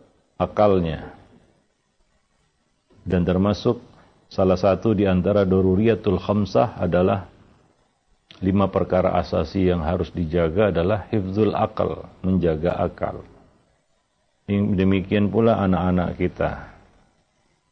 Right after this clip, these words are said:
Coba jagalah perkembangan akal mereka,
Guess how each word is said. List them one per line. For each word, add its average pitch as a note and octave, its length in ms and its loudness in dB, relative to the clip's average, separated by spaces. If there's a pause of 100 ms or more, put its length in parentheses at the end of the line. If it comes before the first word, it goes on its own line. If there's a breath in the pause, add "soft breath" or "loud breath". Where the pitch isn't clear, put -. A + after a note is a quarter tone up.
(480)
Coba G#2 400 2 (1120 loud breath)
jagalah G2+ 720 4
perkembangan F#2+ 880 2 (960)
akal F#2+ 320 2
mereka, F#2 640 0